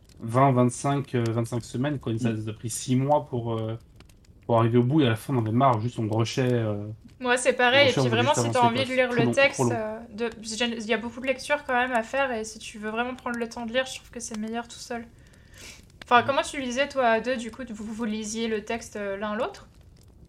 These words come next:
Speaker 2: Alors, en fait, on avait un, comment dire, euh, on pouvait voir le, en fait, c'est, c'est un peu bizarre parce que le texte, en gros, quand c'est l'autre personne qui parle,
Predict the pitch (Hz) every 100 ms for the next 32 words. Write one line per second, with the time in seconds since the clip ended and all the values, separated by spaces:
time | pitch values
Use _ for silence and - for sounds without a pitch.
0 | - 123 120 127 123 226 220 147 135 127
1 | 123 120 113 113 117 117 160 147 120 113
2 | 110 107 104 98 98 101 - - 117 117
3 | 123 _ - - - - - - 113 110
4 | 110 110 107 107 98 - - - - -
5 | 120 120 - 180 151 151 147 123 117 180
6 | 113 107 123 - - 131 143 165 120 -
7 | 113 113 113 160 - 120 120 147 156 -
8 | - - - 123 - 143 160 151 - 139
9 | 120 - - 151 151 117